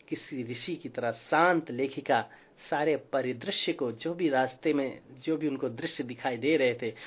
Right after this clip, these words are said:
जो भी उनको scenes दिखाई दे रहे थे, जैसे किसी शांत ऋषि जो होते हैं, ध्यान मग्न होकर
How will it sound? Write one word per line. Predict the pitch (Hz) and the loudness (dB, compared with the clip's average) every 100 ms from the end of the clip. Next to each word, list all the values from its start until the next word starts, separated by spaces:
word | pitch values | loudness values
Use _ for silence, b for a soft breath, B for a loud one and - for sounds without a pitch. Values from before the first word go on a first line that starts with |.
| B B | B B
जो | 156 190 | 6 8
भी | 170 | 8
उनको | 160 | 4
scenes | 165 - 165 160 | 2 4 4 4
दिखाई | 143 131 139 131 | 0 -2 0 2
दे | 135 | 2
रहे | 127 123 | 2 2
थे, | 127 117 | 2 -2
जैसे | - - - 143 156 | -4 -12 -8 -4 -2
किसी | 139 160 | -2 -2
शांत | - - 135 151 156 139 127 B B B _ 135 | -4 2 6 6 6 4 -2 B B B _ -6
ऋषि | 127 - 247 | -4 0 2
जो | 214 202 | 6 8
होते | 151 143 165 | 8 8 4
हैं, | 151 117 | 4 2
ध्यान | 113 180 165 | 0 2 6
मग्न | 160 156 160 | 6 6 6
होकर | 139 127 160 147 | 6 6 6 6